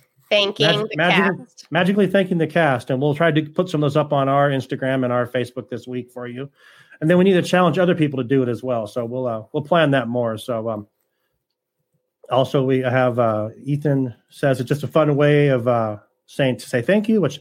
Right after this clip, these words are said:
Speaker 2: I absolutely agree. Um, I wanna talk about one thing before we go on to our news. Bunch of birthdays we've had these past couple of weeks.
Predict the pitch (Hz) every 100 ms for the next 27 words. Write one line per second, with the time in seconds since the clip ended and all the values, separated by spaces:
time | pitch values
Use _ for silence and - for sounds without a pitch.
0 | - 131 - 143 123 117 139 180 185 _
1 | _ _ _ _ _ _ 135 135 127 117
2 | 113 - _ _ _ 147 170 170 160 143
3 | 139 196 214 160 139 143 156 147 139 135
4 | 139 143 120 117 143 160 123 107 - _
5 | _ _ - 180 185 131 143 147 120 120
6 | 113 120 113 110 - 120 110 117 110 104
7 | 104 - -